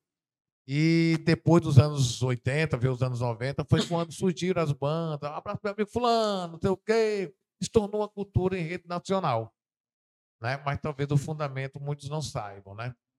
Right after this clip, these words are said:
Mas é questão do alô, a questão do boy, a questão do, do, do,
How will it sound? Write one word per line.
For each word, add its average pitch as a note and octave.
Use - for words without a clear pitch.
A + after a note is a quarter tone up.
Mas A#2+
é C#3+
questão C3
do C3+
alô, C#3+
a C3
questão A2+
do C#3+
boy, C#3+
a B2
questão B2
do, A#2
do, A2+
do, G#2+